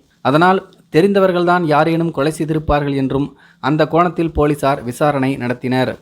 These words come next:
இதற்கிடையே தீபிகாவுக்கும் ஒரு வாலிபருக்கும் மலையடிவாரத்தில் சண்டை நடந்தது என்றும்,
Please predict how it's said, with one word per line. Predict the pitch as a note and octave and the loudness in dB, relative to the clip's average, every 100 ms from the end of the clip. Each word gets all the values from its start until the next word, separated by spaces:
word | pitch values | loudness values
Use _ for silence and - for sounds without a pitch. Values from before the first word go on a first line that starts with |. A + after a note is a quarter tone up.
| _ _ _ C#3 | _ _ _ -2
இதற்கிடையே | D3 D#3 E3 F3 | 0 2 2 2
தீபிகாவுக்கும் | D#3+ D#3+ F3+ E3+ D#3+ D#3 D#3+ D#3+ | 2 0 2 2 2 2 -2 -2
ஒரு | C3 C#3+ | 0 2
வாலிபருக்கும் | C3 D3 E3+ D#3 C#3+ D3 C#3+ A2+ | 2 2 2 0 -2 -4 -4 -2
மலையடிவாரத்தில் | C3+ E3+ D#3+ D3+ C#3+ C#3 D3 D3 | 0 2 2 2 0 -2 -4 -6
சண்டை | - C3 D#3 C#3 | -4 -2 0 0
நடந்தது | C3+ C3+ C#3 C#3 | -2 -2 -2 -2
என்றும், | B2 B2+ C3 | 0 -2 -2